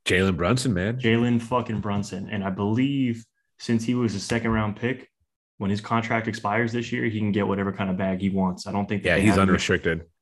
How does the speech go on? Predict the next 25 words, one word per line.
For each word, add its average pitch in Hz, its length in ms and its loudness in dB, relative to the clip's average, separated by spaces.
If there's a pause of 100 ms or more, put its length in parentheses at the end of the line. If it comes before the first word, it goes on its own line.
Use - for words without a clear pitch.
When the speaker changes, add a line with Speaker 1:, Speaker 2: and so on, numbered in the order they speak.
(200)
Speaker 2:
Right. 92 380 -2
So 92 220 -4
shout 117 280 2
out 113 160 4
to 110 60 0
him. 101 340 -2
I 95 140 -8
hope 110 260 0
whoever 104 360 2
gets 95 280 -2
him 92 180 0
throws 98 340 -2
him 92 360 -2 (840)
the 101 120 0
biggest 107 360 4
Louis 101 160 6
Vuitton 92 340 2
bag 90 360 0
full 95 340 0
of 92 100 0
cash 90 340 0
that 101 80 -4
you 104 120 -4
could 101 120 -4
find. 98 260 -6